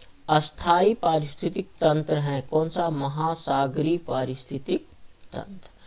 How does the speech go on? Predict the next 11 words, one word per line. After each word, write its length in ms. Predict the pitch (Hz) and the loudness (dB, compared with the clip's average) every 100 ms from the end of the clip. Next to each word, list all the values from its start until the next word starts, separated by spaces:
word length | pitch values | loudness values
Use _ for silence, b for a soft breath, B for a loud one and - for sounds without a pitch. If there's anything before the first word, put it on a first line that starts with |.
| b b b b - | b b b b 0
अगला, 300 | 175 240 254 | 6 6 6
निम्नलिखित 600 | 226 214 202 202 247 254 | 4 4 4 2 0 0
में 180 | 247 220 | 0 0
से 240 | - 151 | 0 0
कौन 440 | 156 - 185 196 214 | 0 -2 0 0 0
सा 220 | 208 196 | 0 0
जैव 460 | 156 - 165 185 | 0 6 8 8
मंडल 420 | 196 165 156 175 180 | 6 0 0 0 -2
का 200 | 190 190 | -2 -4
अजैविक 800 | - 156 143 147 147 147 170 | -4 -2 0 4 4 4 0
घटक 380 | 147 151 135 185 | -2 -8 0 -2